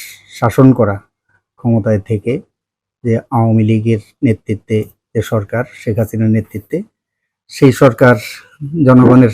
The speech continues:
সকল অংশের মানুষের যে অধিকার, সেই অধিকারগুলো ক্রমাগত সংকুচিত করছিল। এবং তার প্রেক্ষিতেই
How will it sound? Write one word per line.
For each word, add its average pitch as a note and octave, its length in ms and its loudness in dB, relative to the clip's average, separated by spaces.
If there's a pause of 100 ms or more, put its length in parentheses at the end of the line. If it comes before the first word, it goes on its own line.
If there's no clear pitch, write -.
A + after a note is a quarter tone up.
(320)
সকল E3 360 6
অংশের C3 340 4 (520)
মানুষের A2+ 360 -2 (580)
যে A#2 140 2
অধিকার, A#2+ 480 4 (280)
সেই A#2 200 -2
অধিকারগুলো A2+ 540 2
ক্রমাগত A#2+ 480 0
সংকুচিত A2+ 540 -4
করছিল। A2+ 420 -8 (640)
এবং D#3 300 2 (480)
তার C3+ 160 2
প্রেক্ষিতেই C#3 760 -2